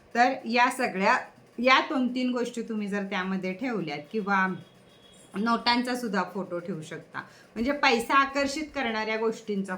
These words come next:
फोटो तुम्ही तिथं ठेवू शकता. तर त्याच्यामध्ये सुद्धा तुम्हाला ते सगळं जर वॉलपेपर ते तुम्ही लावला कुठलाही ह्याच्यातला, तर त्याच्याखाली सुद्धा एक नंबर लिहून ठेवा की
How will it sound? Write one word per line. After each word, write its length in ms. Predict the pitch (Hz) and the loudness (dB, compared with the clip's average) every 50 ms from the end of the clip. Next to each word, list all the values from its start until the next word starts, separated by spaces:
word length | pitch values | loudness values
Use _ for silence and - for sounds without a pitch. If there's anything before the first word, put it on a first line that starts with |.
| - | -4
फोटो 340 | - 202 190 - 147 135 127 - | -4 -4 -4 -6 -8 -12 -12 -10
तुम्ही 220 | - 180 190 185 185 | -6 -4 -4 -4 -4
तिथं 240 | 180 165 - 190 190 | -6 -8 -6 -8 -6
ठेवू 240 | 190 220 214 190 | -4 -2 -2 -2
शकता. 400 | - - - 127 - - - 139 147 - - - - - - - - - - | -2 -4 -8 -14 -16 -14 -14 -14 -14 -14 -18 -20 -20 -20 -20 -20 -10 -4 0
तर 220 | 220 254 277 392 - - - | 2 2 2 0 -2 -2 0
त्याच्यामध्ये 560 | 254 - - 269 277 285 285 285 262 294 294 | 0 2 2 2 2 2 2 2 2 2 0
सुद्धा 220 | 294 277 233 247 | -2 -2 -2 -4
तुम्हाला 480 | 247 247 262 262 269 269 269 226 202 196 | -2 -2 0 2 2 2 2 2 2 2
ते 180 | 196 214 214 | 2 0 -2
सगळं 600 | 214 - 233 214 220 220 220 220 220 - 196 196 190 | -2 -2 -2 0 0 2 2 2 0 0 -2 -2 -2
जर 140 | 208 208 208 | 0 0 0
वॉलपेपर 560 | 196 208 208 208 202 214 208 202 - 220 208 | 2 2 0 0 0 0 -2 -2 -2 -2 -2
ते 220 | 202 214 208 196 202 | 0 -2 -2 -2 -2
तुम्ही 220 | 226 214 220 220 | -2 -2 0 2
लावला 320 | 226 226 233 226 208 180 180 | 4 4 4 4 4 2 0
कुठलाही 440 | 185 - 190 - - 202 175 180 190 | -2 -4 -8 -8 -6 -4 -2 -2 -2
ह्याच्यातला, 500 | 175 170 - 156 151 - 139 139 131 - - - - - - - | -4 -6 -8 -12 -12 -12 -12 -14 -14 -14 -16 -18 -20 -20 -16 -8
तर 60 | 262 | 0
त्याच्याखाली 540 | 254 262 254 254 269 269 320 294 285 285 269 | 2 2 4 4 2 2 2 2 2 2 0
सुद्धा 220 | 294 247 269 254 | 0 0 0 0
एक 120 | 254 254 | 0 0
नंबर 380 | 262 254 247 247 233 233 247 247 | 0 0 0 2 2 4 2 2
लिहून 280 | 254 254 247 233 220 196 | 2 2 2 2 2 0
ठेवा 280 | 208 208 165 156 151 | -2 -2 -2 -2 -4
की 320 | 160 160 - 202 202 190 | -6 -6 -6 -8 -8 -8